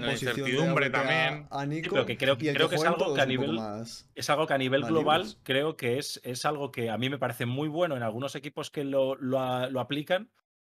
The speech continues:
Speaker 3: y que en otros equi-, en otros equipos es como que puede ser un,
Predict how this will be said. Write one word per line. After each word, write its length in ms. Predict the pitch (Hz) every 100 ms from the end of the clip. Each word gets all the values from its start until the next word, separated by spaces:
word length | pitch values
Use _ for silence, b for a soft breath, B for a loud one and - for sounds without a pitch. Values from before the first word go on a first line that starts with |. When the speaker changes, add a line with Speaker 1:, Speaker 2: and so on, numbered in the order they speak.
| _
Speaker 3:
y 160 | 147 120
que 120 | 139
en 100 | 135
otros 260 | 135 160
equi-, 340 | 170 170 156 135
en 220 | 131 131
otros 180 | 135 139
equipos 260 | 147 147
es 100 | 151
como 220 | - 160 131
que 100 | 123
puede 320 | 135 143 147
ser 260 | - 143
un, 640 | 135 135 135 131 127 123